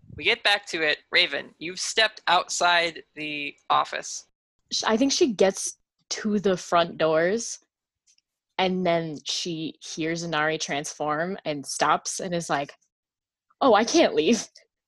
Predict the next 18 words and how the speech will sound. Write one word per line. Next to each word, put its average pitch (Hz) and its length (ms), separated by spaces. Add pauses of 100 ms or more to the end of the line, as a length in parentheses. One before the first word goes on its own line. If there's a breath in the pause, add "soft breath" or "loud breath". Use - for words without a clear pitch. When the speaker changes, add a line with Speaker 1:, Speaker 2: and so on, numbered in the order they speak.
(140)
Speaker 2:
<laughs> - 500
There's 311 240
some 269 140 (200)
shit 294 160
going 240 300
down 240 260
over 202 200
there." 165 340 (300)
Speaker 1:
Yeah. 139 220
Speaker 2:
And 214 80
I 202 120
think 226 220
she's 311 160
gonna 254 220
try 220 280
and, 196 160
like, 175 180
lock 151 240